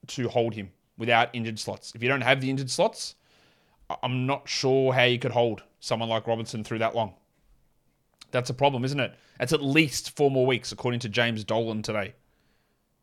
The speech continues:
At least four more. Huh. That's something to watch. Lu Dort is out tomorrow. And then most of the other things we've updated on. There's a couple of things I wanna talk about.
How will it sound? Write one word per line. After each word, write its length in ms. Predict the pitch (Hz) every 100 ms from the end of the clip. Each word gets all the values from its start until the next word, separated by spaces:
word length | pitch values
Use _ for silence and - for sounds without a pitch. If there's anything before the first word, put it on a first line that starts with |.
| _
At 100 | 107
least 240 | 123 123
four 180 | - 113
more. 200 | 107 95 - _ _ _
Huh. 320 | 143 110 98 - _ _ _ _ _ _ _ _ _ _ _ _ _ _ _
That's 160 | - 120
something 180 | 135 120
to 80 | 123
watch. 340 | 110 - - 123
Lu 140 | 165
Dort 280 | 160 170 165
is 120 | 135
out 180 | 151 151
tomorrow. 340 | 143 170 240 - _ _ _ _ _ _ _ _ _
And 60 | 208
then 100 | 240
most 220 | 247 269
of 60 | 247
the 40 |
other 100 | 233
things 220 | 226 220
we've 100 | 180
updated 320 | 180 185 151 110
on. 140 | -
There's 140 | 233
a 20 | 269
couple 160 | 359
of 60 | 339
things 160 | 311
I 20 | 247
wanna 140 | 208
talk 220 | 160 139
about. 280 | 139 139